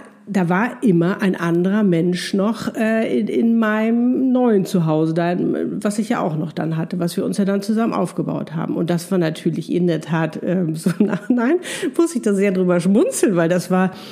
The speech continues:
es war so ungewohnt, wie, „Ich bin nicht alleine im Bad“ oder „Du bist, äh, bist auch da“, wie, „Du hast auch eine Meinung, du willst ja auch noch was sagen“, weißt du?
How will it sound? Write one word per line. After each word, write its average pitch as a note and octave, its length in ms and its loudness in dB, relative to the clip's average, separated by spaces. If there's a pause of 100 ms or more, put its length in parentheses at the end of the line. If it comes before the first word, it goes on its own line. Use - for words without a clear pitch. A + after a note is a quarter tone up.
(100)
es G#3 200 2
war A3 140 4
so A3 120 4
ungewohnt, A#3 640 2
wie, F#3 160 4
„Ich - 120 -2
bin E3+ 120 4
nicht D#3+ 200 0
alleine D#3+ 400 -2
im D#3+ 120 -2
Bad“ D#3 320 -2
oder E3 200 0
„Du D#3+ 120 0
bist, E3 320 -4
äh, - 180 -4
bist E3 320 -6
auch E3 180 -6
da“, E3 260 -2
wie, E3+ 140 4
„Du E3 180 2
hast F3 160 0
auch A#3 140 -2
eine A#3+ 140 2
Meinung, G3+ 440 2
du G3 80 2
willst F3+ 200 0
ja F3 140 0
auch G3+ 60 2
noch A3 160 2
was A#3+ 160 0
sagen“, A#3 300 0
weißt F#3 280 0
du? D#4 140 0